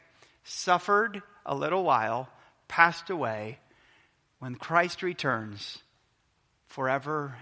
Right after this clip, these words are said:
and ever. Amen. That's the picture. Now look at the four things that it says that God will do personally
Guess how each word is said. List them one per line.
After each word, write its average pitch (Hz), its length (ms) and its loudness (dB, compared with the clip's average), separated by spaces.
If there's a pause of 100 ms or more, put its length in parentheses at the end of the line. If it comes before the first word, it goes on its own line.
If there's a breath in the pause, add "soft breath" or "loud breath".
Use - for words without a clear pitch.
and 110 180 -10
ever. 90 380 -12 (760)
Amen. 107 380 -12 (680)
That's 233 200 -10
the 311 100 -6
picture. 180 480 -2 (360 loud breath)
Now 214 100 4
look 302 140 8
at 339 80 4
the 320 80 6
four 233 360 10
things 160 460 4
that 151 120 4
it 156 140 -2
says 175 320 2
that 170 300 0
God 262 280 10
will 294 160 8
do 185 180 2
personally 160 920 6